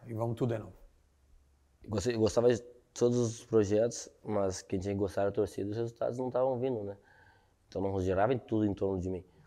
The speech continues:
Speaker 2: E nada pra ser <laughs> nada, sou mais um jogador ali. Ah, mas o, o projeto que, que eu mais me identifiquei foi do Mancini.
Speaker 1: Foi do Mancini.
Speaker 2: Foi do Mancini.
Speaker 1: É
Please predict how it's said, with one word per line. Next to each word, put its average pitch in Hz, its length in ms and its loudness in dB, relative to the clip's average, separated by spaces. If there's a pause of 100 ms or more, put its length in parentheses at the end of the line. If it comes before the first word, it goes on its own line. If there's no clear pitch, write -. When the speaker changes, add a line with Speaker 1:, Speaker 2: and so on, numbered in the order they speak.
(800)
Speaker 2:
E 90 400 -10
nada 135 280 2
pra 101 100 0
ser 98 160 -4
<laughs> 104 40 0
nada, - 180 -6
sou - 180 -12
mais 98 180 4
um 113 80 2
jogador 117 280 4
ali. 107 180 0 (440)
Ah, 101 1000 2 (560)
mas 98 200 -2
o, 107 260 0
o 101 300 -2
projeto 104 320 -2
que, 98 340 -2 (680)
que - 140 -6
eu 98 120 0
mais 101 540 0 (120)
me 104 140 -2
identifiquei 107 840 0 (440)
foi 101 180 -4
do 95 100 -2
Mancini. 113 440 -2
Speaker 1:
Foi 117 160 -6
do 104 80 -4
Mancini. 107 360 -10 (260)
Speaker 2:
Foi 95 140 -6
do 90 80 -4
Mancini. 98 380 -6
Speaker 1:
É 226 80 -8